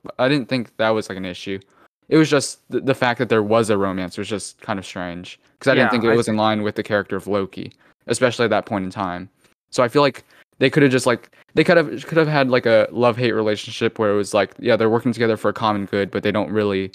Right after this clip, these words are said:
Speaker 1: trust each other in the process, I think.
Speaker 2: Yeah. I think maybe if it was developing into that a little bit slower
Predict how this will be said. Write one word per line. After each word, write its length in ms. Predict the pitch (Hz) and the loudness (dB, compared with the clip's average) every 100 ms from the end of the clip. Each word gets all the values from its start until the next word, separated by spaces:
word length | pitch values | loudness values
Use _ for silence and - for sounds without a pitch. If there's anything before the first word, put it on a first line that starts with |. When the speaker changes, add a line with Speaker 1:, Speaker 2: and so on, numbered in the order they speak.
| _ _ _ _ - | _ _ _ _ -2
Speaker 1:
trust 300 | 120 110 113 | 0 0 -4
each 140 | 104 | -4
other 180 | 98 95 | -2 -2
in 80 | 92 | -4
the 60 | |
process, 500 | - 87 87 - 85 | -4 -4 -4 -8 -10
I 80 | - | -10
think. 360 | 92 92 101 - _ _ _ _ _ _ _ _ | -10 -14 -14 -20 _ _ _ _ _ _ _ _
Speaker 2:
Yeah. 260 | 180 127 98 _ _ _ - | -6 -6 -8 _ _ _ -4
I 100 | 170 | -2
think 240 | 190 226 | -2 -6
maybe 240 | 156 160 180 | -4 -4 -4
if 100 | 170 | -8
it 100 | 143 | -10
was 140 | 131 - | -14 -14
developing 580 | 113 110 123 127 123 | -10 -6 -6 -6 -12
into 320 | 113 117 113 113 | -14 -16 -14 -10
that 280 | 107 104 _ _ _ _ - | -8 -10 _ _ _ _ -16
a 60 | |
little 180 | 123 135 | -12 -10
bit 160 | 120 - | -12 -16
slower 720 | - 117 104 104 160 202 | -18 -16 -12 -10 -8 -8